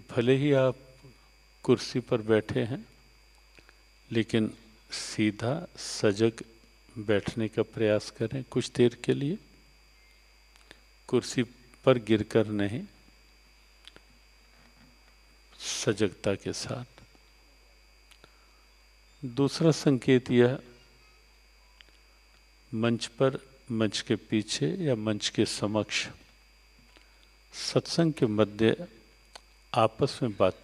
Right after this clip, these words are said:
वार्ता नहीं, आपस में बातचीत नहीं। और तीसरा संकेत कि जितना समय सत्संग के रूप में इस, अब हमारे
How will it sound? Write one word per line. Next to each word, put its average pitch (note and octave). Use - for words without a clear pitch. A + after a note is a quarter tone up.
वार्ता G#2
नहीं, G#2
आपस A2
में F#2+
बातचीत F2+
नहीं। F#2
और A#2
तीसरा D3+
संकेत A2+
कि C3+
जितना E3
समय A2+
सत्संग -
के C#3+
रूप A#2+
में A2+
इस, G#2
अब G#2+
हमारे G#2